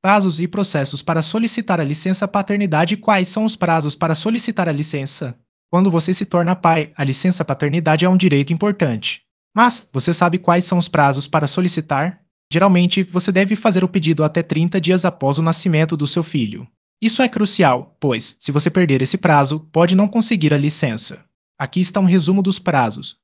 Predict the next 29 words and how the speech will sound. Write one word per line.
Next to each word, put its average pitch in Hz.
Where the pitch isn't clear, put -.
Nascimento 170
do 160
filho, 113
até 156
trinta 196
dias 175
após 165
o 170
nascimento. 170
Prorrogação, 196
se 208
aplicável, 143
até 156
sessenta 190
dias 185
após 170
o -
nascimento. 175
Documentação 190
necessária 175
para 180
a -
solicitação. 196
Agora 147
que 160
você 190
sabe 196
os 202
prazos, 123